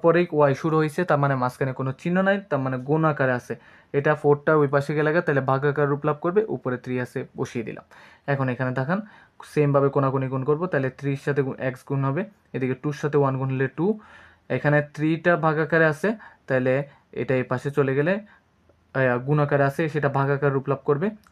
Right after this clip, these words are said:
এখানে টু আছে বসিয়ে দিলাম। ঠিক আছে, x মানে হলো উৎপন্ন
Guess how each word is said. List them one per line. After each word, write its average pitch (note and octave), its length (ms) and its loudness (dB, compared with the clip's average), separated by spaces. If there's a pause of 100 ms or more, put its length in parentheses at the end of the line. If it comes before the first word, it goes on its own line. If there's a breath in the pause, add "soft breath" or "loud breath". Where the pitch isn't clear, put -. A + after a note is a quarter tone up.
(100)
এখানে B2 200 -4 (100)
টু C3 60 -4 (120)
আছে C3 140 -6 (260)
বসিয়ে C3 280 -2
দিলাম। A2+ 160 -10 (340 loud breath)
ঠিক E3+ 180 -2
আছে, F#3 140 -4 (680 soft breath)
x G3 40 -4 (180)
মানে G3 240 4
হলো G3 160 6 (440 soft breath)
উৎপন্ন D3+ 320 0